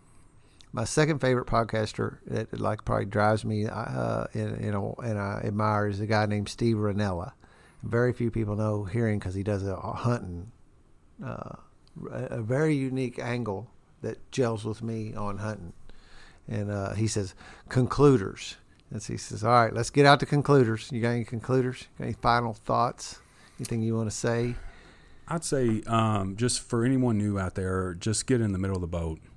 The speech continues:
Speaker 2: Just, you know, uh, get in with everybody, uh, go to meetings, uh, just do what, what they, stick with the winners and do what they do. That's what I would say.
Speaker 1: Yeah, man.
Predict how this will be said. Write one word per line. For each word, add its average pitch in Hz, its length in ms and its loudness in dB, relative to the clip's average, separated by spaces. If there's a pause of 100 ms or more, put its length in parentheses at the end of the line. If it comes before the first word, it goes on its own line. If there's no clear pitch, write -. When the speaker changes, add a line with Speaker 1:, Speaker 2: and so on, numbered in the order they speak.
(220)
Speaker 2:
Just, - 320 -2 (260)
you 104 160 -4
know, 87 300 -4 (220)
uh, 87 480 -8 (560)
get 113 160 4
in 113 180 4
with 107 160 2
everybody, 95 720 0 (160)
uh, 82 400 -8
go 98 140 -2
to 101 80 0
meetings, 92 720 -2 (320)
uh, 85 320 -8
just 101 240 -2
do 110 340 4
what, 95 380 -2 (720)
what 107 280 -2
they, 90 340 -4 (340)
stick - 320 2
with 131 100 2
the 117 60 0
winners 110 400 2
and 95 100 0
do 101 140 2
what 95 140 -2
they 87 140 -2
do. 80 260 -6 (960)
That's - 180 -4
what 92 100 0
I 80 120 -2
would 80 100 -6
say. 76 300 -8 (320)
Speaker 1:
Yeah, - 160 -10 (180)
man. 107 160 -12